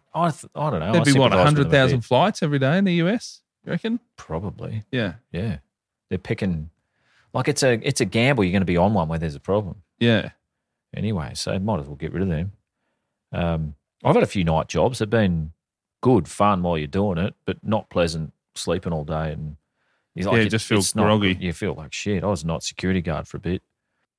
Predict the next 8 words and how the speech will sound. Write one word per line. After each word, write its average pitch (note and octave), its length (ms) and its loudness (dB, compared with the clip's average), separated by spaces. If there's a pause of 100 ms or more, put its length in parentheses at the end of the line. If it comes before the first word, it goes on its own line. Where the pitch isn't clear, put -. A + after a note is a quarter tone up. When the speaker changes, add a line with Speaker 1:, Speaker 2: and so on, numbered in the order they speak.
(260)
Speaker 1:
and E2+ 120 -2
a - 20 -4
snowmaker F2 880 0
and F2+ 240 2
a, F2 180 4
uh, E2+ 200 4
telephone G2 460 2
monitor. E2 420 -2